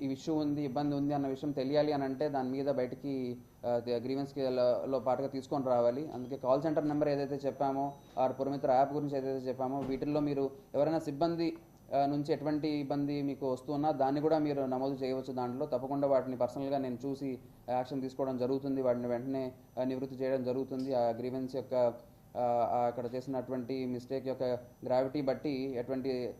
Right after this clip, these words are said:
ఆ, శిక్ష తీ-, వాళ్ళకి ఇవ్వాలి, అదేవిధంగా అది వార్నింగ్ ఇవ్వటమా, లేకపోతే ఇంకో విధమైనది ఇవ్వడమా, లేదా పెనాల్టీసా, and వెంటనే అక్కడ, ఆ, ఎవరైతే పబ్లిక్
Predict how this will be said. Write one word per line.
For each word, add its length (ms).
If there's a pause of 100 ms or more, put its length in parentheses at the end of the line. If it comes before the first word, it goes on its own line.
(160)
ఆ, 220
శిక్ష 180
తీ-, 380 (260)
వాళ్ళకి 200
ఇవ్వాలి, 200
అదేవిధంగా 440
అది 120
వార్నింగ్ 340
ఇవ్వటమా, 320
లేకపోతే 300
ఇంకో 140
విధమైనది 380
ఇవ్వడమా, 300
లేదా 160
పెనాల్టీసా, 680 (320)
and 120
వెంటనే 320
అక్కడ, 600 (340)
ఆ, 40
ఎవరైతే 480
పబ్లిక్ 400